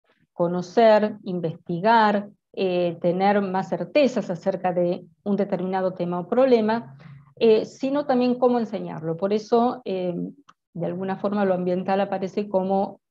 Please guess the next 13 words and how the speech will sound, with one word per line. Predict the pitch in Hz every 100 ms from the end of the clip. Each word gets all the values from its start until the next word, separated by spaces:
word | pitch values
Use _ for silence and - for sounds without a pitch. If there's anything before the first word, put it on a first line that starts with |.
| _ -
graficado, | 175 170 - - 202 214 214 - _ -
eh, | - 165 165 160
con | 165 165
mayor | 165 208 208
tamaño | 214 214 220
que | 214
educación, | 208 220 220 240
porque | 247 240 226 -
se | - 220
pone | 247 254
el | 254
acento | 233 233 226 208
allí, | 185 214 185